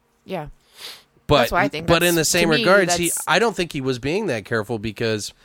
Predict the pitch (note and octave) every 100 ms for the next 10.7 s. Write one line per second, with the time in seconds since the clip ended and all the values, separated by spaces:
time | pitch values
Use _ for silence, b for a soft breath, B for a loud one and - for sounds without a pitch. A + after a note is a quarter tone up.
0 | b - F3 D3+ D#3 F#3+ G#3 E3+ C#3 D#3
1 | E3 - A#2+ A2 G2 - C3 E3 - A#2+
2 | C#3+ F3+ - - b - - E3 D3 -
3 | C3 C3+ B2 B2 A2 G#2 - B2 B2 E3+
4 | - A2 - C3+ A#2 G#2 F#2+ F2 G2 F#2
5 | F#2+ B2+ D3 B2 C3 G2 G2 G2 G2 G#2+
6 | - - F#2 - G2+ F#2 F#2+ F#2 E2+ G2+
7 | G#2 - E2+ C#2 C#2+ _ _ _ - A2
8 | A2 G#2+ G#2 F#2 G2+ _ G#2+ G2 G#2 F2+
9 | - - D#3 G#2 E2 E2+ - A#2+ D#3+ A#3
10 | F#3+ G#2+ C#3 E3 F2+ D#2+